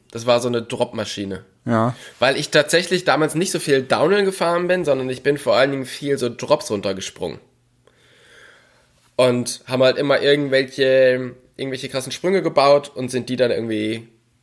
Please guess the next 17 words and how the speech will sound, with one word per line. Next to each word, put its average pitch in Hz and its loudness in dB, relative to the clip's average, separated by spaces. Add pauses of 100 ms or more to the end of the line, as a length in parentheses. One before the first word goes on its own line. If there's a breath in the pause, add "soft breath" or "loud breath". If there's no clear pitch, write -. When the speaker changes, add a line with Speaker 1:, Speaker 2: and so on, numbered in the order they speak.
(280)
Speaker 1:
ähm, 104 -4
ja, 90 -4 (100)
relativ 156 0
um-, 151 0 (100)
unsanft 135 0 (120)
runtergesprungen. 101 -4
Damals 120 0
hatte 143 0
man 123 2
mit 117 -2
Flow 135 2
noch 123 2
nicht 127 -4
so 117 -4
viel 123 -4
am 113 -4
Hut. 117 -4